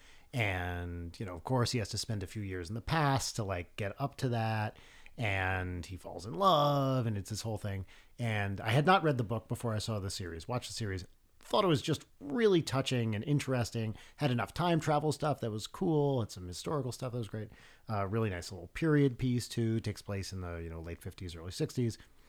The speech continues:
Um, and then I read the book after. I don't read a lot of Stephen King. I know people love him. I have nev-, never been, like, super into him. I read the,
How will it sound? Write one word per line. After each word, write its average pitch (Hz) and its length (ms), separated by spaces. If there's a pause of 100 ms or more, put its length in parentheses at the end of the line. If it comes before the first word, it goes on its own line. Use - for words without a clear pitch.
(200)
Um, 95 480
and 107 160
then 110 480
I 113 60
read 107 180
the 110 60
book 135 300
after. 87 520
I 123 100
don't 170 160
read 147 140
a 131 60
lot 107 180
of - 80
Stephen 101 280
King. 85 300 (280)
I 113 40
know 110 100
people 101 280
love 92 160
him. 87 320
I 92 100
have 90 200
nev-, 87 300
never 117 220
been, 98 180
like, 90 200
super 98 360
into 90 240
him. 87 120
I 87 60
read 87 240
the, 82 300